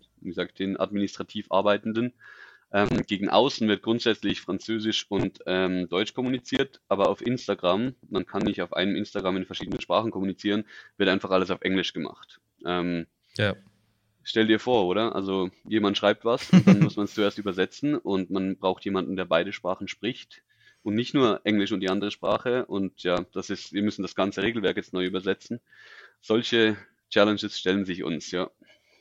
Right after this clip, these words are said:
Speaker 2: Ja, <laughs> das stimmt. Welche Sprachen sprichst du alles?
Speaker 1: Ähm, also in Muttersprache bin ich Schweizerdeutsch, beziehungsweise Deutsch hört man ja, geht einigermaßen. <laughs> Ähm,
Speaker 2: <laughs>
Speaker 1: Französisch kann ich fließend,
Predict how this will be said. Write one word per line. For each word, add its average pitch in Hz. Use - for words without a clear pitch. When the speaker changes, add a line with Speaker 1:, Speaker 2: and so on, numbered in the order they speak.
Speaker 2:
Ja, 110
<laughs> 117
das 113
stimmt. 107
Welche 110
Sprachen 117
sprichst -
du 117
alles? 143
Speaker 1:
Ähm, 107
also 104
in 104
Muttersprache 120
bin 107
ich -
Schweizerdeutsch, 131
beziehungsweise 95
Deutsch 95
hört 107
man 101
ja, 98
geht 95
einigermaßen. 98
<laughs> -
Ähm, 98
Speaker 2:
<laughs> -
Speaker 1:
Französisch 127
kann 110
ich 107
fließend, 135